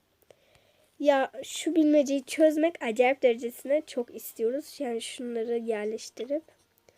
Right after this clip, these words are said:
Ama çözülmüyor. Çözemedik. Biz yapamadık. Siz yaparsınız.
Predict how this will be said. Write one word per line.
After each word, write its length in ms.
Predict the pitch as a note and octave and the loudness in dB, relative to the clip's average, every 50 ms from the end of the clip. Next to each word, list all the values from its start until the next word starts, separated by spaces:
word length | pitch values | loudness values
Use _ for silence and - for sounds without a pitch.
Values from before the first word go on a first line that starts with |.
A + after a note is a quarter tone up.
| _ _ _ _ _ _ _ _ _ _ _ _ - | _ _ _ _ _ _ _ _ _ _ _ _ -4
Ama 240 | A#3+ C#4 F4+ F4 | 0 0 0 0
çözülmüyor. 680 | - - - D#4+ D4 D#4 F4 F4+ F#4 F#4 D#4 B3+ A#3 A#3+ | 0 0 2 2 2 2 2 2 4 4 4 2 0 -2
Çözemedik. 720 | - - D4 C#4+ C#4 D#4 D4+ D4 C4+ A#3 A3 B3 _ _ - | -2 0 0 0 4 4 2 4 2 -2 -2 -8 _ _ -14
Biz 200 | B3+ B3 B3+ B3+ | -12 -10 -4 0
yapamadık. 680 | B3+ B3 - - - D4 C4 A#3 A#3 B3+ C4 - - | 0 -2 -2 -4 -6 -4 -2 -2 -2 -4 -6 -8 -14
Siz 260 | - - - C4+ C4 | -16 -12 -10 -6 2
yaparsınız. 680 | C#4+ C4+ C4 - - D#4 D4 D4 - - D4 D#4 G4+ - | 2 2 2 2 0 0 0 0 0 -4 -4 -4 -4 -6